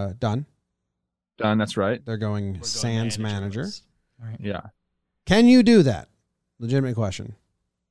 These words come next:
Speaker 1: There shouldn't be
Speaker 2: Well,
Speaker 1: a rule.
Speaker 2: somebody, somebody has to, like, make a pitching change and stuff. So, like, there has to be somebody
Speaker 1: Mm,
Speaker 2: with the title,
Speaker 1: okay.
Speaker 2: right?
Speaker 1: I guess so.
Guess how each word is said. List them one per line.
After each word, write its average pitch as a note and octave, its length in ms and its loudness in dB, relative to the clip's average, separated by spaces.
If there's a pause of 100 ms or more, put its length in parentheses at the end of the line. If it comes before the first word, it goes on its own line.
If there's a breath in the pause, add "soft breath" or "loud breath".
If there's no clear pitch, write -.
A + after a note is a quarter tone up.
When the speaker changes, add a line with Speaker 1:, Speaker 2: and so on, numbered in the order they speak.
(640)
Speaker 1:
There D3+ 80 2
shouldn't G#3+ 280 4
be E3+ 60 4
Speaker 2:
Well, D#3 100 6
Speaker 1:
a - 20 -2
rule. B2 100 0
Speaker 2:
somebody, G3 440 6
somebody A3 420 6
has F3+ 200 4
to, E3+ 80 -2
like, D3 240 2
make C#3+ 320 0
a B2+ 40 -2
pitching A#2+ 720 -2 (140)
change A2 500 0
and A2 120 -2
stuff. A#2 300 -2
So, B2 180 0
like, A2 160 0
there A2+ 120 -4
has B2+ 280 -2
to A2+ 80 -10
be A2+ 80 -4
somebody D3 300 2
Speaker 1:
Mm, C3 100 -2
Speaker 2:
with - 80 -2
the - 40 -8
title, G#2+ 260 0
Speaker 1:
okay. F2 80 -4
Speaker 2:
right? C#3 280 -4 (320 soft breath)
Speaker 1:
I B2 60 -8
guess A#2+ 260 -2
so. G#2 320 -6